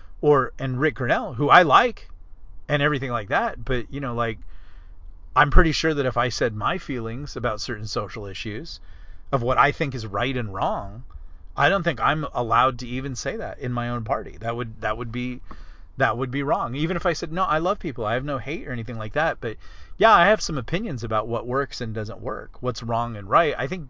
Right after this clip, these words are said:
y-, y-, if I say the word, the sin,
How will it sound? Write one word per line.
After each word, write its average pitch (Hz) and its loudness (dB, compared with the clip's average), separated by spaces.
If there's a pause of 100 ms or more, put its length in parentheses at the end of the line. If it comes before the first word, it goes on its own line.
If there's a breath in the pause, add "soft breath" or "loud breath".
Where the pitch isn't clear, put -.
(100)
y-, 110 -10 (220)
y-, 117 -10
if 123 -2
I 127 2
say 175 0
the 147 0
word, 123 4 (580 loud breath)
the 101 -10
sin, 131 -2